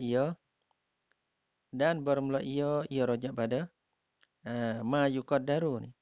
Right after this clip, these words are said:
Al ismu mudhafu ila ya'il mutakallimi. Ialah isim yang diidafah kepada ya mutakallim. Ya mutakallim bagi matasala bihi, ya. Nahu gulami wa aki wa abi.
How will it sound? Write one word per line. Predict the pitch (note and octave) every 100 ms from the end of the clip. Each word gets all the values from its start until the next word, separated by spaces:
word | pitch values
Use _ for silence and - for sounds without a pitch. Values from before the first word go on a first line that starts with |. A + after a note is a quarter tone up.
| _ _ _ _
Al | B2+ B2
ismu | - B2 - B2+ C3 C#3 - B2
mudhafu | A#2+ A#2 B2 A2+ C#3 C3+
ila | B2+ B2
ya'il | A#2 B2+ C3+ B2+
mutakallimi. | A2+ A2+ - A2 A2+ A2 A2 A#2 A#2+ _ _ _ - _ _ B2
Ialah | B2 B2
isim | G#3+ - E3 F#3+
yang | B2+ A#2+
diidafah | - G#3+ A#2+ A2 - D3
kepada | - A#2+ A#2+ A2+ A#2+ E3+ F#3+ _ _ _
ya | A#2+ B2+ C#3 B2
mutakallim. | A#2 - A#2 - A2+ G#2+ A2 _ _ _ _
Ya | B2+ C#3+
mutakallim | B2 A2 A2 - A#2 A#2+
bagi | A2 G#2
matasala | A2+ A2+ A2+ - A#2 - A2+
bihi, | A2+ A#2 B2 E3+
ya. | F#3 - _ _ _ _ _ _ _
Nahu | B2+ C3 D3+
gulami | B2 A#2+ C3 C#3 B2+ A#2+ B2 B2+ B2+
wa | C3 B2 A2
aki | A2 - B2 B2+
wa | A#2+ A#2
abi. | A2 A2+ G#2+